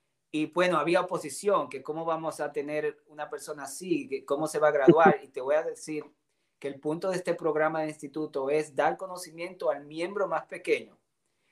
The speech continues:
al que no tiene educación y al que tiene. En otras palabras, esto es para la iglesia, por eso se llama el programa de la iglesia local,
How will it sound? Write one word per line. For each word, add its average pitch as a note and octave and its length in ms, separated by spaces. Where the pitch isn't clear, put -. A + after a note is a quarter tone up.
al D3+ 220
que D3+ 120
no D#3+ 180
tiene F#3 260
educación D#3+ 840
y D3+ 160
al C#3 140
que C#3+ 120
tiene. C3 340
En B2+ 80
otras D#3 260
palabras, D#3+ 560
esto - 260
es F3 80
para D#3 260
la C#3 140
iglesia, D3+ 600
por C3+ 120
eso C3+ 140
se E3+ 120
llama E3 220
el E3+ 60
programa C3 380
de C#3+ 100
la C#3 100
iglesia C3+ 320
local, B2+ 440